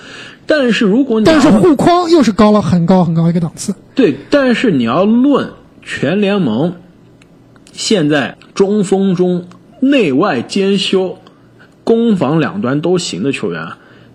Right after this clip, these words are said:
Speaker 1: 其实大帝是最全面，我觉得这点是毫无疑问的。而且啊，跟这个其他球员可能是拉开了不，不少的距离的。现在更多的关键啊，就是围绕着大帝身上的这些未知数，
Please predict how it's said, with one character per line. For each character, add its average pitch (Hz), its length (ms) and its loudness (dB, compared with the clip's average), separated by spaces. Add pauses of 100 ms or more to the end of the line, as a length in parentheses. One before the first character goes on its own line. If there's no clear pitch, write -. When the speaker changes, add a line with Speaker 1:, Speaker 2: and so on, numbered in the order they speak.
Speaker 1:
其 208 120 0
实 214 140 0
大 180 380 -4
帝 147 180 0
是 139 140 -4
最 131 200 -2
全 101 220 -8
面， 120 280 -4
我 151 100 4
觉 175 60 2
得 202 40 0
这 214 180 0
点 123 140 0
是 117 60 -4
毫 131 160 -2
无 156 100 0
疑 131 80 0
问 175 180 -2
的。 - 160 -16
而 254 200 2
且 160 100 -2
啊， 120 120 -2
跟 165 200 0
这 165 80 0
个 131 100 -2 (160)
其 - 140 -4
他 170 160 0
球 156 100 -2
员 120 120 -2
可 113 80 -2
能 110 100 -2
是 120 80 -4
拉 147 220 -2
开 160 100 -2
了 127 220 -2
不， - 160 -12
不 175 160 -4
少 - 140 -6
的 101 100 -8
距 123 180 -4
离 76 100 -10
的。 82 120 -18 (380)
现 240 180 2
在 202 100 2
更 185 320 -2
多 190 140 2
的 202 100 -2
关 202 300 -2
键 190 200 -2
啊， 87 60 -10
就 143 140 -2
是 117 240 -4 (200)
围 127 220 0
绕 175 240 0
着 110 120 -6
大 131 260 -4
帝 110 180 -4
身 135 220 -2
上 131 180 -4
的 101 80 -4
这 110 140 -2
些 117 180 -4
未 160 200 0
知 117 160 -6
数， - 180 -8